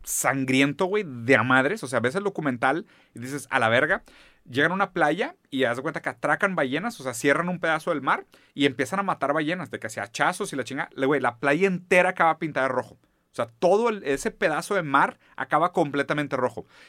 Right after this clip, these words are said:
Y fueron, obviamente, mucha gente de que, pues, obviamente, veganos y gente de protección animal, es decir, "Güey,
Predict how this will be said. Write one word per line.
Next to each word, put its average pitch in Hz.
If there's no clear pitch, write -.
Y 131
fueron, 135
obviamente, 139
mucha 123
gente 127
de 117
que, 104
pues, -
obviamente, 90
veganos 123
y -
gente 98
de -
protección 104
animal, 131
es 120
decir, 113
"Güey, 113